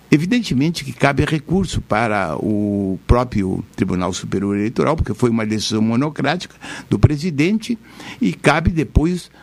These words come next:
do assunto para o S T F, né? Mas eu diria que,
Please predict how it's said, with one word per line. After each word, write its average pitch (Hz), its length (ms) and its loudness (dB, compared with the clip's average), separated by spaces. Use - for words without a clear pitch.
do 127 140 2
assunto 160 500 0
para 156 260 2
o 170 120 2
S 151 260 -2
T 202 140 -2
F, 139 440 0
né? 117 300 0
Mas 190 960 2
eu 139 120 6
diria 147 560 0
que, 190 520 -2